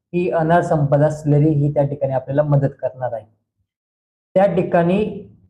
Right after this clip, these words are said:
अ, त्यानंतर आपल्याला कॅल्शियमची नैसर्गिकरित्या उपलब्धता करून देण्यासाठी त्या ठिकाणी आपल्याला अनार संपदा स्लरी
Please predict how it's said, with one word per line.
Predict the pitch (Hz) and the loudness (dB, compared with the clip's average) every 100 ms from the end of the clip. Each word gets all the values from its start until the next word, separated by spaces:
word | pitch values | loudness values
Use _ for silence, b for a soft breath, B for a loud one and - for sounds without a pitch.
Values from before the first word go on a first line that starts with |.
| - | -2
अ, | 156 160 156 151 | 2 4 4 4
त्यानंतर | 180 185 185 165 185 | 2 2 2 2 2
आपल्याला | 170 160 165 175 220 226 - _ _ _ _ - | 2 2 2 2 0 -4 -14 _ _ _ _ -2
कॅल्शियमची | 165 170 - 208 208 196 214 | 0 0 0 0 0 0 2
नैसर्गिकरित्या | 185 175 175 190 214 190 185 - 202 202 - | 4 2 2 2 0 0 0 2 2 2 0
उपलब्धता | 170 170 180 165 165 | -4 0 -2 0 -2
करून | 170 170 165 165 | 0 0 2 2
देण्यासाठी | 160 160 156 151 156 | 2 0 0 -2 0
त्या | |
ठिकाणी | 156 147 147 143 | 0 0 0 0
आपल्याला | 139 143 143 | 0 0 2
अनार | 143 147 | 2 0
संपदा | 143 135 - 127 135 | 0 -4 -2 0 0
स्लरी | - 139 185 | 0 -4 -4